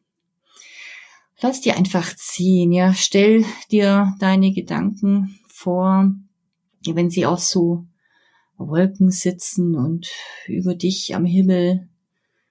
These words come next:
hinwegziehen und lass sie ziehen,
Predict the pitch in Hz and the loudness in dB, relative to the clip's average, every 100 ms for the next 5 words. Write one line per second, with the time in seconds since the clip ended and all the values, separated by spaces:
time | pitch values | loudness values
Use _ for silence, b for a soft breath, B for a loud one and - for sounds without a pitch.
0 | _ - 190 170 170 165 - - - - | _ 2 2 4 0 -2 -8 -10 -10 -6
1 | 151 151 156 156 160 165 - _ _ _ | -4 -4 -4 -4 -6 -8 -14 _ _ _
2 | _ _ b b b b b b 226 254 | _ _ b b b b b b -4 -2
3 | - 208 185 - - 202 208 220 208 208 | 0 2 2 -2 -4 2 4 6 6 4